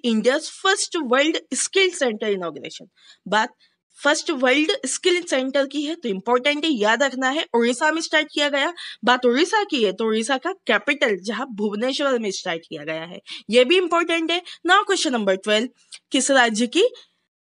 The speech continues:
राज्यपाल को टॉप ट्वेंटी ग्लोबल women of a excellence टू थाउजेंड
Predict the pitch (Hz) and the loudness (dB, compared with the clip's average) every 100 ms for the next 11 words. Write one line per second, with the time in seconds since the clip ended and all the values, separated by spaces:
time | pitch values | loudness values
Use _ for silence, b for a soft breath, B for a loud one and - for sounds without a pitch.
0 | _ 208 233 226 277 240 208 214 403 _ | _ 2 2 4 0 2 0 0 -4 _
1 | 269 294 349 _ 262 262 311 370 196 _ | 4 4 2 _ 4 4 4 0 0 _
2 | _ 175 269 285 359 226 202 269 262 160 | _ 2 4 6 4 2 0 0 -2 -4
3 | _ b b _ 254 254 - _ _ 381 | _ b b _ 0 0 -4 _ _ 2
4 | 403 403 _ _ 277 277 - 370 269 285 | 2 0 _ _ -2 -2 2 4 4 0
5 | - 277 240 214 214 294 | -2 -6 -2 -2 0 -4